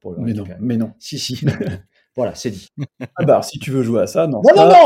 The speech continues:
Speaker 1: non, ça suffit.
Speaker 2: Arnaud aussi est très modeste, puisqu'il a pas dit que Unlock, en grande partie, c'est lui, puisqu'il a un scénario dans pratiquement chaque boîte d'Unlock.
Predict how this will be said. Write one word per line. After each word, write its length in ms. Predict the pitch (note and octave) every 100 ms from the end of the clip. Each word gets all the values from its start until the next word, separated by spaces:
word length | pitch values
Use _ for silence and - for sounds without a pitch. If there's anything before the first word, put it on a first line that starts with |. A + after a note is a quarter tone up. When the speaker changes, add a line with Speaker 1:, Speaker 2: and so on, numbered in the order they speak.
| A#3
Speaker 1:
non, 60 |
ça 140 | F#3 A3
suffit. 260 | F#3 -
Speaker 2:
Arnaud 340 | C#3 G#3+ F3 D3+
aussi 280 | D3 - E3
est 100 | -
très 180 | -
modeste, 360 | B2 A#2 C3 F#3
puisqu'il 400 | - C#3 - A#2
a 60 | G2+
pas 140 | G#2+
dit 220 | A2 E3
que 300 | - C3+ D3+ _ _ _ -
Unlock, 520 | C3 C3+ D3+ F3 D3 -
en 140 | A2 A2
grande 340 | G#2+ D3+ E3+
partie, 380 | C#3+ - - D#3
c'est 140 | B2+
lui, 180 | A#2 F3+
puisqu'il 340 | E3+ - B2
a 80 | A2
un 60 | G2+
scénario 320 | - G#2+ C#3+
dans 160 | C3 G2+
pratiquement 500 | - B2 C3+ C#3 C#3
chaque 280 | - C3+
boîte 160 | A2 G#2
d'Unlock. 400 | A2 B2 F2+